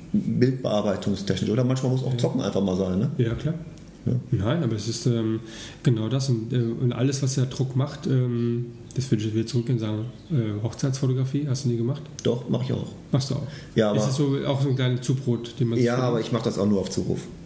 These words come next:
Speaker 2: Okay.
Speaker 1: Ne, auf, auf Empfehlung. Also
Speaker 2: Okay.
Speaker 1: das, äh,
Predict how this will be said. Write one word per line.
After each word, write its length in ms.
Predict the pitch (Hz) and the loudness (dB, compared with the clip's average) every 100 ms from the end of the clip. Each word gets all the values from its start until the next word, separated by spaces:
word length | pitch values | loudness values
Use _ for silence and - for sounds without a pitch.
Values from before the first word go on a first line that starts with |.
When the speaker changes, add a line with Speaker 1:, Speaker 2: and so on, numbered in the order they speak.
| - | 0
Speaker 2:
Okay. 220 | 131 - - | 0 -2 0
Speaker 1:
Ne, 220 | 104 113 | 2 4
auf, 320 | 98 92 - - | 2 0 -6 2
auf 320 | 98 95 - - | 2 2 -8 0
Empfehlung. 560 | 101 90 98 92 90 90 | 0 4 2 2 0 0
Also 200 | 92 92 | 2 2
Speaker 2:
Okay. 80 | 90 | 2
Speaker 1:
das, 200 | - - - - - - - - | -2 -6 -14 -16 -16 -16 -18 2
äh, 200 | 98 | 2